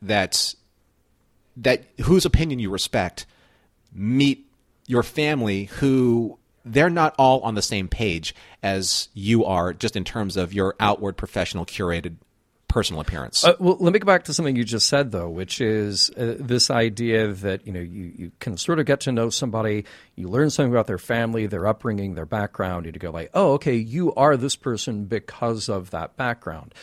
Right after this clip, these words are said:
Speaker 2: Which is true. I, w-, we are all a product of our environments. We're all a product of our upbringing. But, but i-, in this episode,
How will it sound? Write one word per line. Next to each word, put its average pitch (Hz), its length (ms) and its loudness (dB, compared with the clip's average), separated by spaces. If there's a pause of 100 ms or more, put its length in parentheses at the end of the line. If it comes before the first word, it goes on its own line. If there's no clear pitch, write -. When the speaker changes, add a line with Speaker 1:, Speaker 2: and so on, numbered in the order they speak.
(420)
Speaker 2:
Which 123 380 4
is 247 180 -2
true. - 520 -2
I, 127 200 2
w-, 139 240 0
we 139 140 4
are 123 180 6
all 135 320 6
a 123 60 6
product 131 480 2
of 120 120 -2
our 101 140 0
environments. 139 560 2
We're 92 160 -2
all 120 80 2
a 101 40 -2
product 120 420 -2
of 107 120 -4
our 101 240 0
upbringing. 113 640 -2 (480)
But, 104 680 4
but 135 440 2
i-, 127 180 -2
in 101 200 -4
this 202 220 4
episode, 92 640 -2